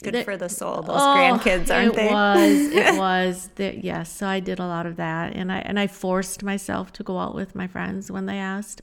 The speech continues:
Speaker 2: I forced
Speaker 1: Mm.
Speaker 2: myself. And it turned out to be a wonderful thing. I have wonderful friends.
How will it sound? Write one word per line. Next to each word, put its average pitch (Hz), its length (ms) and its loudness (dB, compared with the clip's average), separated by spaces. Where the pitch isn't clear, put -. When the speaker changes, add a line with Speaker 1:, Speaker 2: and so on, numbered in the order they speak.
Speaker 2:
I 180 60 -6
forced 220 460 -8
Speaker 1:
Mm. 208 80 -12
Speaker 2:
myself. 202 420 -10
And 285 140 2
it 294 100 0
turned 247 220 0
out 196 140 0
to 214 60 -4
be 202 120 -2
a 190 60 -2
wonderful 185 380 -6
thing. 180 220 -4
I 180 80 -2
have 208 100 -2
wonderful 240 380 -6
friends. 208 460 -6